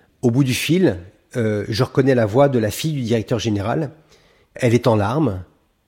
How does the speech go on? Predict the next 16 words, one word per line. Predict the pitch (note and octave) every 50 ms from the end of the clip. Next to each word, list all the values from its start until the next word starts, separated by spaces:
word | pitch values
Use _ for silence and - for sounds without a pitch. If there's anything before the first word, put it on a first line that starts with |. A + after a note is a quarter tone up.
| _ -
et | - A#2
m'explique | G#2 G#2+ - - - - B2 C3+ D3 D3
que, | - B2+ A#2+
qu'un | A2+ - - A2 G2+
preneur | - B2 A2+ A#2+ A#2+ G#2+
d'otages | A2 G#2+ - B2 B2+ B2+ - - -
est | -
chez | A#2 - - A#2
elle | G2 F#2 G#2 G#2 B2 C#3+ B2+ G2+ F2+ - - _ _ _ _ _ _ _ _ _ _ _ _ _ -
et, | A#2+ A2+ G#2+ G#2+ G#2+
euh, | G#2 G2 F#2+ F#2+ F#2+ F#2+ F#2+ - - - D2 F2+ E2+ E2 - - - - - -
elle | - A2 G#2
me | G#2+ A2
demande | G2+ A2+ A2+ A2 B2 C#3+ C#3+ C3
de, | A#2 A2 G#2+ G#2 G#2
de, | G#2 G#2 G2 G2 F#2 F#2+ F#2+ F#2